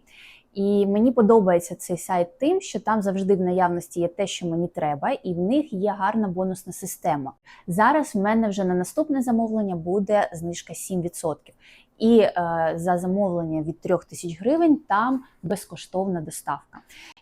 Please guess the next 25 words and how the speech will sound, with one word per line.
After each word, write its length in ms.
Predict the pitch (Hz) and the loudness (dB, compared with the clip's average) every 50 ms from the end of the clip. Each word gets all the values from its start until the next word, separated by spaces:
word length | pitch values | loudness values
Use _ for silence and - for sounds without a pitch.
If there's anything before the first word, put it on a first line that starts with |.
| _ _ | _ _
І 220 | - 226 - - - | 4 4 4 6 8
ось, 480 | 220 233 247 277 320 311 - - - - - - - - - - _ - | 8 10 12 12 10 8 4 -6 -8 -10 -12 -14 -14 -14 -16 -20 _ -6
я 220 | - 185 185 180 | -2 2 2 2
думаю, 260 | 175 196 208 202 202 | 4 4 2 2 2
що 160 | - - - | 0 -2 -2
ви 60 | 180 185 | -2 0
вже 280 | 180 180 185 - 202 | 2 2 2 4 4
побачили, 440 | 185 180 160 143 - - - - - | 6 6 6 6 6 4 2 2 4
так? 280 | - - - - - - - - - - - - - - - - - - _ - - | 4 2 2 2 -2 -4 -6 -6 -6 -4 -4 -4 -4 -4 -8 -12 -14 -16 _ 2 8
Ось 380 | 220 262 311 302 311 - - | 10 10 10 8 6 -2 2
як 160 | 214 175 185 - - 202 | 4 4 4 2 0 -6
виглядає 680 | 196 190 180 185 175 156 151 160 165 180 220 233 226 - | -6 -4 -4 -4 -4 0 2 4 4 4 2 0 -2 -6
упакування. 640 | 196 - - - _ - 160 160 156 151 - - - - - - - - - - - - - - - - - - - - - - - - - - - - - - - - - - - - - - - - - - - - - - - - - - - _ _ - | -8 -12 -14 -20 _ -12 -6 -2 -2 -2 -2 -2 0 2 2 2 4 2 2 4 6 10 10 10 10 10 6 6 8 10 10 10 10 8 6 6 6 6 6 6 6 6 6 4 0 0 -2 -10 -8 -6 -6 -6 -8 -10 -12 -16 -16 -16 -18 -20 -20 _ _ 4
Я 120 | 220 240 | 6 6
знаю, 200 | 233 233 196 190 | 6 6 2 0
що 140 | - - 185 | -2 -4 -2
деякі 420 | 175 190 196 202 - 196 180 175 170 - - | 0 0 0 0 -2 -2 -2 -2 -2 -4 -8
це 120 | - 185 | -4 0
люблять, 340 | 180 208 262 330 302 311 - | 0 0 2 0 -2 -4 -4
я 240 | - 190 202 254 294 - | -2 0 0 0 0 -2
кайфую 320 | - 233 - - 196 175 151 | -6 -10 -8 -4 -4 -4 -4
від 140 | 156 156 | -4 -8
таких 200 | - 147 _ 156 _ - | -12 -20 _ -20 _ -20
розпаковок, 460 | - - _ _ - 160 151 147 - | -20 -20 _ _ -10 -10 -10 -10 -10
чесно. 360 | - 165 156 - - _ | -10 -10 -10 -10 -10 _